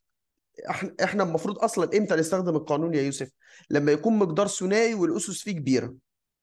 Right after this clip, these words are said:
فأنت هنا دي مقدار ثلاثي، فتقول لي: "أعمل إيه؟" حلله مقدار ثلاثي بسيط، س ضرب س، اتنين واحد، لأنهم جمعهم تلاتة، الأخير موجب، الاتنين ياخدوا إشارة النص.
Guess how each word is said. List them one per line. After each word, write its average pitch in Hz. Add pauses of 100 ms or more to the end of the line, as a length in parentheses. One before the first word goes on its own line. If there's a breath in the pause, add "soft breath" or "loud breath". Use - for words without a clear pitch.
(1120)
فأنت 220
هنا 226
دي 220
مقدار 208
ثلاثي، 147
فتقول 175
لي: 202
"أعمل 190
إيه؟" 143
حلله 185
مقدار 156
ثلاثي 190
بسيط، 220
س -
ضرب 196
س، 190 (800 soft breath)
اتنين 175
واحد، 202 (720)
لأنهم 151
جمعهم 147
تلاتة، 180
الأخير 170
موجب، 180
الاتنين 156
ياخدوا 139
إشارة 151
النص. -